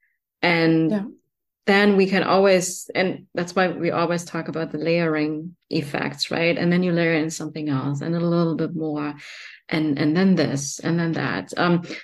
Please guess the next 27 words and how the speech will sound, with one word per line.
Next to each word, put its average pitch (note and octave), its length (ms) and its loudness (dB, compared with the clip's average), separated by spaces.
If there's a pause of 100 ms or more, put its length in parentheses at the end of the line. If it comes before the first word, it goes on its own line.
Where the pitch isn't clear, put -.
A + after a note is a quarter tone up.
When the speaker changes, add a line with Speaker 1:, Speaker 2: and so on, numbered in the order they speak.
(120)
Speaker 1:
because F#3 240 2
it's F3 120 0
also F3+ 300 4
with E3+ 180 -2
the D#3 100 0
nervous F#3 400 2
system, D3+ 380 -6
I D#3 120 -6
feel E3 180 -4
like D#3 240 0
we D#3+ 220 -2
are D3+ 100 0
actually D3+ 440 -4
stressing E3 560 -2
the D3+ 80 2
nervous F3+ 340 0
system D3+ 540 -4 (1080)
when E3+ 140 -2
we E3 80 2
try D#3+ 220 0
to E3 140 -2
do D#3+ 120 -2
too D3+ 160 -6
many D3+ 200 -2
things, E3 460 0
right? F#3+ 320 0
And E3+ 260 -2